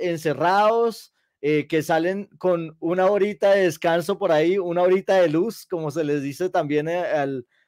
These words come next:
a la persona en la cárcel. Entonces, pues, pa cambiar ese contexto, llevarles algo de cultura, algo de arte, algo de música, que sientan que no están en un encerrado. Yo tuve la oportunidad de estudiar en el Colegio Antonio Nariño y nuestros profesores nos sacaban al aire libre.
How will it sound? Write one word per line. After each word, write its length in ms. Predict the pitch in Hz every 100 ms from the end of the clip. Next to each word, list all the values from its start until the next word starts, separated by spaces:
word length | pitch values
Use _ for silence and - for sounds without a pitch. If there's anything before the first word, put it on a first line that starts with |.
| _
a 120 | 135
la 140 | 139 139
persona 340 | 135 143 151
en 80 | 175
la 140 | 160
cárcel. 480 | - 160 160 214 202 _ _ _
Entonces, 260 | 139 156 151
pues, 200 | 196 -
pa 200 | - 220
cambiar 320 | 214 170 151
ese 220 | 170 208
contexto, 580 | 214 180 151 147 - 190
llevarles 460 | 175 175 147 151
algo 220 | 180 175 202
de 80 |
cultura, 480 | 190 160 - 139 170
algo 220 | 170 143
de 120 | 165 143
arte, 400 | 135 143 202 180
algo 320 | 131 127 170
de 200 | 165 151
música, 600 | 135 143 170 202 160 139
que 140 | 135
sientan 340 | - 131 131 160
que 140 | 185
no 180 | 143 135
están 320 | 135 160 165
en 160 | 185 175
un 140 | 175
encerrado. 580 | 175 170 147 139 139 160 - -
Yo 220 | - 165 170
tuve 260 | 220 220
la 120 | 220
oportunidad 760 | 202 175 160 165 143 139 139 151
de 80 | 180
estudiar 320 | 175 165 135
en 80 | 147
el 120 | 165
Colegio 280 | 175 139 143
Antonio 240 | 147 165
Nariño 500 | 175 160 135 139 165 - _ _ _ _
y 300 | 143 156 151
nuestros 340 | 156 151 160
profesores 480 | 160 147 139 135 135
nos 160 | 208 214
sacaban 380 | 214 165 160 202
al 100 | 190
aire 240 | 151 165
libre. 380 | 185 240 254